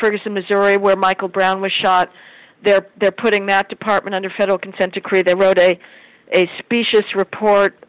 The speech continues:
on the department that, again, just looked at racial disproportions in, in arrests and said not one word about what crime rates are in,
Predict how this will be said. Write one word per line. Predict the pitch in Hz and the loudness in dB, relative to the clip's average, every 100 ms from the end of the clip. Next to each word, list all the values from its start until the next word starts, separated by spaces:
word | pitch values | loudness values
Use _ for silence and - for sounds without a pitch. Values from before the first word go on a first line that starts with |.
| - | -6
on | 196 190 | -4 -2
the | 185 | -6
department | 180 - 202 190 202 202 | -8 -2 0 0 -2 -2
that, | 196 - | -2 -2
again, | 175 220 202 202 208 - - - | -4 0 2 0 -6 -14 -20 -4
just | 214 - | -4 -2
looked | 208 214 - | 0 0 2
at | 208 180 _ _ _ _ _ 185 _ 196 | 0 0 _ _ _ _ _ -20 _ -2
racial | 220 233 - 233 | 2 4 2 0
disproportions | 220 214 208 - 220 214 208 208 208 | 0 0 -4 -2 0 0 0 -6 -4
in, | 196 - - | -6 -6 -8
in | 196 | -4
arrests | 180 240 240 226 - - - _ _ _ _ - | 0 2 2 0 -6 -20 -20 _ _ _ _ -4
and | 226 226 - | -4 -4 0
said | 240 226 | 2 2
not | 226 214 - 220 | 2 0 -2 -4
one | 220 233 254 | 0 0 2
word | 214 208 214 - | 2 4 2 -2
about | 202 214 214 - | 0 2 2 2
what | 220 214 _ - | -2 -2 _ -6
crime | 254 294 285 | 0 0 0
rates | 214 202 | -2 -2
are | 190 175 151 180 _ _ - | 0 2 0 -2 _ _ -4
in, | 214 196 | -4 -4